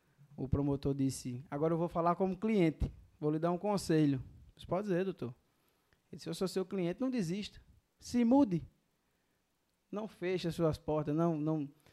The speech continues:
não deixe de sonhar. Vá pra outra localização. Seu produto é bom, você sabe trabalhar." Então, aquilo ali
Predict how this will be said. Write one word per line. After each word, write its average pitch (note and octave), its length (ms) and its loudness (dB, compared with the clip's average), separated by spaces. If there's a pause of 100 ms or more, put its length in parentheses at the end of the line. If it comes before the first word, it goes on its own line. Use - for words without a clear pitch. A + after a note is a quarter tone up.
(120)
não F3+ 180 2
deixe F3 280 6
de E3+ 100 0
sonhar. D3 580 -2
Vá G3+ 220 -2
pra D#4+ 160 2
outra B3 260 0
localização. F#3+ 840 -2 (460)
Seu F3+ 160 -4
produto E3+ 400 0
é D3 80 0
bom, F#3 420 -2 (300)
você - 140 -8
sabe D#3 240 -2
trabalhar." D#3+ 640 2 (380)
Então, F#3+ 160 -8
aquilo G#3+ 260 -2
ali A3+ 420 -2